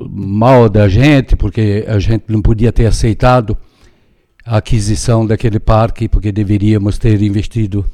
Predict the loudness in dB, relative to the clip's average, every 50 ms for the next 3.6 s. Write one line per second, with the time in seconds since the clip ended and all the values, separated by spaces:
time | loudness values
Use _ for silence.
0 | -8 _ _ _ -18 -12 -8 -4 -2 -2 0 2 0 0 0 -4 -6 -6 -2 0
1 | 0 0 2 0 0 -2 -2 -4 -8 -12 -12 -12 -12 -16 -20 _ _ _ _ -6
2 | -4 -2 -2 0 0 0 0 0 -2 -2 0 0 0 0 0 0 0 0 2 2
3 | 0 0 0 0 0 0 0 0 -2 -2 -4 -4